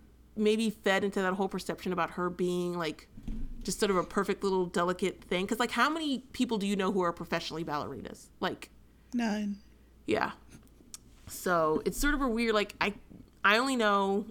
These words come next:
Speaker 1: I mean, I guess I do take a ballet class, but they don't even really dance anymore. They teach. They don't perform. So I think that sort of played into the whole idea of her being this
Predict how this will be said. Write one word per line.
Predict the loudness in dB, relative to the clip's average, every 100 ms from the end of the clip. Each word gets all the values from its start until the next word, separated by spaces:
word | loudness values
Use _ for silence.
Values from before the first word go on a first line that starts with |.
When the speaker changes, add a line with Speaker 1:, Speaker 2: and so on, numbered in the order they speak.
| -2
Speaker 1:
I | 2
mean, | 2
I |
guess | 0 0
I | 0
do | -2
take | -2 -2
a |
ballet | 0 2 0
class, | 0 0 0 -4
but | -2
they | 2
don't | 2 2
even | -2 -2
really | -2 -2
dance | 0 -2 -2
anymore. | -6 -6 -4
They | -6
teach. | -4 -4 -4 -8 -2
They | -2
don't | -2
perform. | -6 -6 -2 -2 -4 -10 -16 -20 -20 -20 -20 -10
So | 0 2 2 0 -4 -8 -16 -20 -20 -20 -20 -20 -6
I |
think | 0 2
that | 2 0
sort | 0
of | 0 -2 0
played | 2 4
into | 2 -2
the | 0
whole | 2 2 -2 -6 -14 -6
idea | -2 2 4 4
of |
her | 2 0
being | 2 0 0 -4
this | -6 -8 -12